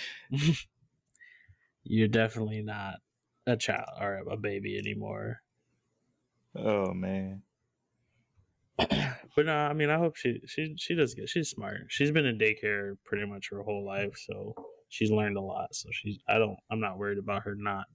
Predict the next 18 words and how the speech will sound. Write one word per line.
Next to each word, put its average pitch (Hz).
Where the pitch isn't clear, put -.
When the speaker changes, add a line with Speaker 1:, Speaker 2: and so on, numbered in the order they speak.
Speaker 2:
being 104
able 101
to 107
keep -
up 107
when 107
she 107
goes. 107
Uh, 107
aside 127
from 107
that, 120
my 110
son's 127
good. 127
He's 120
just -
chilling. 110